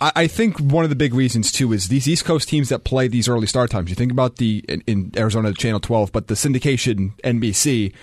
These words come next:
they're taking East Coast teams for those weekend early games. So that's why. That's one of the reasons, besides the, obviously, the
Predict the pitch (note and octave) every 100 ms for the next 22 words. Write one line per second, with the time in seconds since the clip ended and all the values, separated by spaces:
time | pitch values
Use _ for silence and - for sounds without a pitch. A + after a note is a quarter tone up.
0 | - - - - _ _ D#3 D#3 F3 D#3
1 | D3+ C3 D3 C3+ - G#2 F2+ - C3 -
2 | C3 A2 C3 B2 A2+ A#2+ G#2+ F#2 E2 D2+
3 | E2+ - A2+ A#2 - G2+ A2+ G#2 F#2 F2
4 | - _ _ _ - - B2 A2+ C#3+ E3
5 | D#3 B2 B2 A2+ A2 G2+ F#2 - A2 G#2+
6 | F#2+ - A2 F2+ F2+ F#2 G2 F#2+